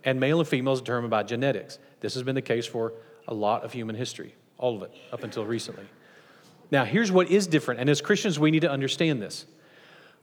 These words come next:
When people talk about gender, we need to be reminded that gender is a cultural construct.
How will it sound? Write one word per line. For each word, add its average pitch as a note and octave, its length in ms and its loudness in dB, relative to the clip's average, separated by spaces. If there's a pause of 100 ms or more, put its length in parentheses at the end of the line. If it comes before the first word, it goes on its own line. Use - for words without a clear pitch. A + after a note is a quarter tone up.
When C#3+ 140 4
people A3+ 300 4
talk F#3+ 280 4
about D3 340 4
gender, A#2+ 640 4 (420)
we F3+ 380 4
need D#3+ 320 4
to - 140 0
be B2+ 180 0
reminded A#2 560 0
that B2+ 180 2
gender C#3 720 0
is G#3 560 6 (140)
a D3+ 140 4
cultural E3+ 1000 2 (200)
construct. - 800 -2